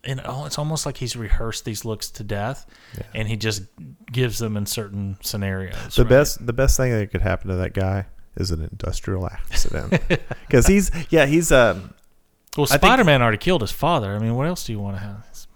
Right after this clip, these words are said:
Speaker 1: a fairly tragic life.
Speaker 2: Right,
Speaker 1: Mm-hmm.
Speaker 2: right. So, yeah, it, it's,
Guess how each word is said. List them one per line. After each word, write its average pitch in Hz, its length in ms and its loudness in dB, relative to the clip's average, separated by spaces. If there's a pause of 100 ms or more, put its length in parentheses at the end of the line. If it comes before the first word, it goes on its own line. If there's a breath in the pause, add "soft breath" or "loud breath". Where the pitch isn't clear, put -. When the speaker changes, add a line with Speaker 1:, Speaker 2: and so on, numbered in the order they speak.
Speaker 1:
a - 60 -10
fairly 196 280 -4
tragic 139 400 -4
life. 123 400 -4
Speaker 2:
Right, - 460 -6 (220)
Speaker 1:
Mm-hmm. 110 120 -4
Speaker 2:
right. - 200 -2 (480 loud breath)
So, 131 220 6
yeah, 131 420 4
it, 135 160 0
it's, 139 420 2